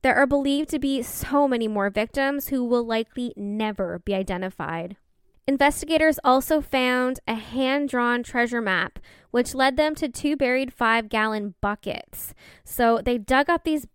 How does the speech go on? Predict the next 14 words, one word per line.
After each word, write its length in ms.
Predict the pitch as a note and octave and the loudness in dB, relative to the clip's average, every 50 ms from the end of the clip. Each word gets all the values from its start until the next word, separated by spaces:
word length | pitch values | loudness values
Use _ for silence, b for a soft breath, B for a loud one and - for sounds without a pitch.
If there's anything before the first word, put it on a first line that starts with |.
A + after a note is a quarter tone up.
| _ | _
buckets 480 | - A#3 A#3+ - - - - - - - | 0 0 0 -2 -4 -8 -8 -8 -8 -6
and 140 | A#3 A3+ A3+ | -6 -4 -4
they 140 | A3+ A#3 A3+ | -4 -4 -6
found 480 | - - A#3 G#3+ G#3 F#3+ F3+ F3+ F#3 - | -6 -4 -2 -2 -2 -2 -4 -6 -8 -8
one 540 | - G3+ G3+ G3+ G#3+ A#3 C4 C#4+ D#4 E4 F4 E4+ | -8 -8 -6 -2 0 2 2 2 2 0 -2 -6
contained 520 | - F4 D#4 - D4+ C4 B3+ B3+ C4 - - | -6 -6 -6 -4 -2 -2 -2 -2 -4 -4 -4
envelopes 640 | - A3 A3 A3+ A#3 A#3 B3 A#3+ B3 B3+ B3+ - - | -4 -4 -4 -2 -2 0 0 0 0 -2 -4 -6 -8
with 120 | A#3+ A3 | -8 -6
names 480 | A3 G#3 G3 G3+ G3+ G#3+ A#3+ B3+ B3+ - | -6 -6 -4 -4 -4 -4 -4 -6 -6 -6
and 220 | - C4 B3 A3 | -6 -6 -4 -4
victims 640 | G3 G3+ F#3 - - A3 F#3+ F#3 G3 G#3+ A#3 - A3+ | -2 -4 -4 -4 -6 -6 -6 -6 -6 -8 -10 -8 -8
and 320 | G3+ G3 G3+ G3+ F#3+ - - | -8 -6 -6 -8 -10 -8 -8
their 180 | F#3+ F#3+ F#3 G3 | -6 -4 -4 -4
identifications, 1080 | G3+ - G3 F#3+ F#3+ - F#3 - - G3+ F#3 F#3 - - F3+ F3+ - G3+ G#3+ G#3+ - | -4 -6 -6 -6 -6 -8 -10 -10 -10 -8 -8 -8 -8 -10 -10 -8 -8 -10 -10 -12 -14